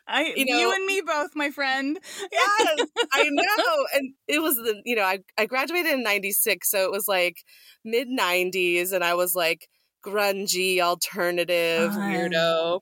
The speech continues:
Speaker 1: Mm-hmm.
Speaker 2: Yeah. And chubby. I was definitely, like, at that point, like, uh, what I would consider, like, I was fat as a teenager, you know?
Speaker 1: Mm-hmm.
Speaker 2: Um, my dad worked at a modeling agency, actually, in Chicago when I was a teen,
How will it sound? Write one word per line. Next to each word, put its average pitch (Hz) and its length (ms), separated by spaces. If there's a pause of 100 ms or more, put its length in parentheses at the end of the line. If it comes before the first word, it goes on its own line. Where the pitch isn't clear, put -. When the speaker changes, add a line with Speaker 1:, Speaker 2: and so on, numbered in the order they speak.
Speaker 1:
Mm-hmm. 240 380
Speaker 2:
Yeah. 208 380 (300)
And 294 160
chubby. 277 380
I 214 80
was 220 160
definitely, 254 440
like, 180 280
at 185 180
that 185 240
point, 165 360
like, 170 280 (160)
uh, 165 60
what 170 220
I 175 100
would 170 160
consider, 165 440
like, 156 460 (300)
I 185 100
was 165 480
fat 139 300
as 160 160
a 170 60
teenager, 147 540
you 165 140
know? 165 300 (340)
Speaker 1:
Mm-hmm. 208 280 (220)
Speaker 2:
Um, 165 340 (300)
my 214 140
dad 220 320
worked 349 200
at 330 80
a 285 60
modeling 240 480
agency, 185 540
actually, 165 680
in 180 160
Chicago 165 880
when 175 160
I 165 140
was 165 120
a 165 100
teen, 156 640